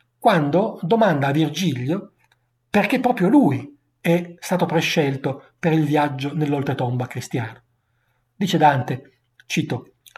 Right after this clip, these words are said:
"Io non Enea, io non Paolo sono." Allora, Dante da cristiano non aveva nessun dubbio sulla verità storica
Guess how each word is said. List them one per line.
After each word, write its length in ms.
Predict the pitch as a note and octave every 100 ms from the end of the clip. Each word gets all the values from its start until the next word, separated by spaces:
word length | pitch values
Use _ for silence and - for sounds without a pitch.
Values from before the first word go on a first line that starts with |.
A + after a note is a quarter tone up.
| -
"Io 200 | A3+ F3+
non 140 | A3+
Enea, 580 | E3+ G#3 G3 B2+ A2 - _ _
io 140 | - F#3
non 220 | G#3+ C#3
Paolo 400 | G#3 G3 C3 B2
sono." 400 | B2 B2 A#2 A2+ _ _ _ _ _ _ _ _ _ _ _ _ _ _ - - - - -
Allora, 280 | F3+ D#3+ -
Dante 500 | D#3 A3+ B3 F#3 E3+ E3
da 140 | E3
cristiano 720 | D#3 C#3+ - F#3 A#3 G#3+ D3+ D#3
non 120 | C#3+
aveva 200 | D#3 D3
nessun 440 | C3+ - A#3 E3
dubbio 380 | G3+ F#3+ C3+ B2+
sulla 200 | - C#3
verità 320 | C3 C3 B2
storica 720 | B2 - A#3 F3+ B2 - A2+